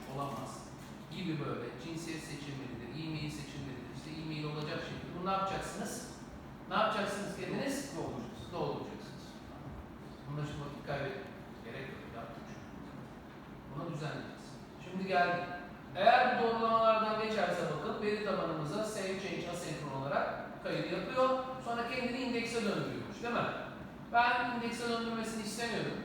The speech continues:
Speaker 1: Yani ana sayfaya dönmesi, olduğu sayfada yazsın istiyorum. Diyorum ki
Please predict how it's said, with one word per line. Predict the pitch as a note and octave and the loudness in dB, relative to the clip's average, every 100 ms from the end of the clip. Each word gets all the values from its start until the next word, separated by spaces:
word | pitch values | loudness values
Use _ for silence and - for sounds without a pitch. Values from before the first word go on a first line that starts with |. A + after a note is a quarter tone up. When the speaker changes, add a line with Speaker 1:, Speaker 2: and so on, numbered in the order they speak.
| - | -4
Speaker 1:
Yani | D3+ | -2
ana | F3 F3 | -2 -2
sayfaya | F3 E3 E3+ F3 | -2 -2 -2 -2
dönmesi, | F3 D3 C3 - - - - - F#3+ | 0 0 -2 -2 -6 -8 -10 -10 -2
olduğu | F#3+ G3 G3+ | 2 2 2
sayfada | - C#3+ D3 D#3+ | 0 0 -2 0
yazsın | G3 - - - | 2 2 2 -2
istiyorum. | - - - - - | -4 -6 -6 -6 -2
Diyorum | G3 - | -2 -2
ki | - | -2